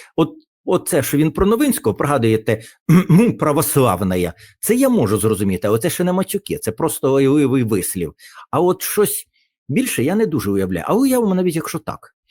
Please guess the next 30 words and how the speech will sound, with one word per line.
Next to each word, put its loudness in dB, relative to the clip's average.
Перше, -2
це 0
не 0
підпадає -2
під -6
дію -4
закону -4
про -8
регламент -2
і 2
не 0
передбачений -4
такий -6
можливий -2
варіант -2
для -2
цього. -4
Але 2
друге, -2
саме 0
цей 0
момент -2
весь -2
світ -6
обговорює -2
матюки -2
Зеленського. -6
Зеленський 2
зганьбив 0
Україну -4